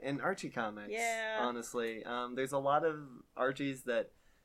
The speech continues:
Speaker 1: deal with luck, superstition, lucky charms, magic item. There's a lot of magic items that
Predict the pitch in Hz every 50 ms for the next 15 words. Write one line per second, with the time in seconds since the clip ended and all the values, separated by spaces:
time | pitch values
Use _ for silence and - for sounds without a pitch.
0 | _ _ _ - 120 127 123 123 120 123 117 110 - - 107 107 110 113 113 110
1 | - - - - - - 113 113 - - 117 110 110 - 120 113 110 110 110 110
2 | 110 107 - 117 107 - - - 110 107 107 110 110 110 110 110 110 107 - 113
3 | 110 110 110 110 110 110 110 117 110 107 - - 110 110 110 117 113 113 113 110
4 | - 139 147 151 143 131 127 123 123 120 113 110 98 113 110 117 120 131 135 123
5 | 117 110 110 113 110 110 110 113 - - 120 120 113 107 -